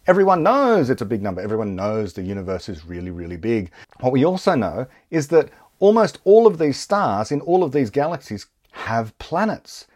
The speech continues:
And many, many of those planets are going to be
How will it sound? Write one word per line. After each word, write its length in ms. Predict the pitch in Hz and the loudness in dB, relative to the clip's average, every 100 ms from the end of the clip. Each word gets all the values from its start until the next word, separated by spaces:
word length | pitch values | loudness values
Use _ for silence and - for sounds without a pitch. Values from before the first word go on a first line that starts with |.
| _ | _
And 260 | 143 139 120 | 2 4 4
many, 240 | 196 214 | 2 2
many 300 | 151 208 247 | 0 0 0
of 140 | 196 120 | 0 0
those 200 | 120 107 | -2 -2
planets 480 | - 208 - 120 - | -6 -6 -6 -6 -6
are 80 | |
going 240 | 123 135 131 | -4 -4 -4
to 100 | 131 | -4
be 300 | 123 123 | -2 -2